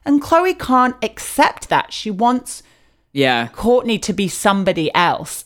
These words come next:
Speaker 2: Yeah.
Speaker 1: And it's just not Kourtney, and she needs to be okay with that.
Speaker 2: Well, kind of who Kourtney used to be. And,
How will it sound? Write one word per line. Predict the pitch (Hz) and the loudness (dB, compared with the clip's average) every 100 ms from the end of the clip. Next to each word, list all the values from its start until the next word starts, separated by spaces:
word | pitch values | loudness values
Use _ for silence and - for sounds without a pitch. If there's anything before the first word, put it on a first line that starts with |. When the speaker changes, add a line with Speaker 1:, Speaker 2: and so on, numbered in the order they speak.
| - | 0
Speaker 2:
Yeah. | 202 120 | 2 2
Speaker 1:
And | - 202 - _ _ _ _ - | 0 -4 -8 _ _ _ _ -20
it's | - | -6
just | 311 302 | -4 0
not | 302 277 - | 2 2 -2
Kourtney, | - 311 453 196 | -2 0 2 0
and | 185 | -2
she | 190 247 | -2 0
needs | 262 262 | -2 -2
to | 269 | -2
be | 294 | 0
okay | 285 277 254 302 | 2 0 0 0
with | 247 | -2
that. | - 147 - - | -2 -4 -6 -2
Speaker 2:
Well, | - 240 | 2 4
kind | - 349 349 | 4 4 4
of | 220 | 4
who | 220 | 2
Kourtney | - 214 180 190 180 | 4 4 4 4 6
used | 202 320 - | 6 4 2
to | 190 | 0
be. | 147 117 120 101 | 2 2 0 0
And, | 202 208 220 | 0 2 0